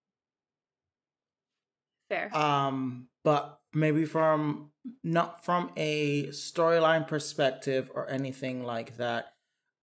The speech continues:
Speaker 2: I think strictly from a technological perspective,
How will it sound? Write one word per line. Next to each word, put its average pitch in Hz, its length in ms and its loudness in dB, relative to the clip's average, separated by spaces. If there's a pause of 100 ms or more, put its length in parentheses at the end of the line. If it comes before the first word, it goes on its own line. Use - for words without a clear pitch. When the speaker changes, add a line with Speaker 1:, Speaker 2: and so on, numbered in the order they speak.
Speaker 2:
I 151 100 2
think 151 300 -4
strictly 170 560 -4
from 151 320 0
a 127 60 -2
technological 135 1040 -2
perspective, 160 1000 -4